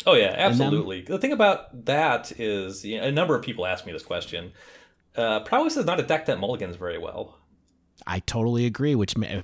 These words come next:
Speaker 2: had a lot of conflict between those two thoughts, right?
Speaker 1: Mm-hmm. And if you mulligan because you want a turn one threat in, in the dark, and you say turn one Soulscar Mage, and you have a hand that's good because if the Soulscar Mage connects, you have a light up the stage,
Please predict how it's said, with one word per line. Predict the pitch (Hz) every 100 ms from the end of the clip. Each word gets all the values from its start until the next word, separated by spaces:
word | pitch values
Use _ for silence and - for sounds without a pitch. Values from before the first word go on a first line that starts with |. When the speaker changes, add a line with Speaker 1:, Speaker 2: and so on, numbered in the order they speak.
| -
Speaker 2:
had | 101
a | 104 -
lot | 117 113
of |
conflict | 110 127 135 104 -
between | 98 110
those | 101 95
two | -
thoughts, | 90 107 117 73 -
right? | 87 90 92
Speaker 1:
Mm-hmm. | 87 - - - _
And | 135 131 123
if | 143 175
you | 196
mulligan | 127 180 104 104 98 101 110
because | 110 117 107
you | 110
want | 110
a | 104
turn | - 113
one | 104 101
threat | 98 120 127 113 - - -
in, | 107 107 98 98 98
in | 143
the | 147
dark, | 107 110 87 - - - _ -
and | 98 95 98
you | 101
say | 107 104 98
turn | 98 98
one | 95 98
Soulscar | 101 101 - 90
Mage, | 87 85 98 107
and | 92
you | 90
have | 98
a | 95
hand | 104 101 101
that's | 90 92
good | 87 104 104 101 98
because | 101 - 98 92 90
if | 98
the | -
Soulscar | 110 107 104 104
Mage | 101 95 95
connects, | 101 95 101 104 -
you | 104
have | 92
a | 98
light | 98 127
up | 117
the | 85
stage, | 90 90 98 -